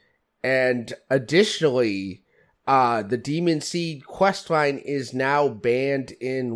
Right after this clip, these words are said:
wi-, uh, Wild. So that's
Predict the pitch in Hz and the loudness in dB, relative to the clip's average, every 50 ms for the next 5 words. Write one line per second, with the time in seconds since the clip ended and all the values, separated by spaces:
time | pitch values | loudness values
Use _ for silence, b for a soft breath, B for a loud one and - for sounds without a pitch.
0 | 113 104 107 113 117 110 90 - - _ 113 117 113 107 98 95 95 87 107 117 | -6 -4 -4 -2 -2 -2 -4 -6 -6 _ -2 -2 -2 -2 -4 -4 -6 -4 -2 -2
1 | 120 117 113 95 80 78 78 82 - - _ _ _ _ - - 135 120 113 110 | 0 0 0 -2 -4 -8 -12 -14 -16 -20 _ _ _ _ -12 -8 -6 -4 -4 -4
2 | 110 107 104 101 123 131 - - - - - - | -4 -4 -4 -4 -4 -4 -4 -6 -10 -12 -12 -14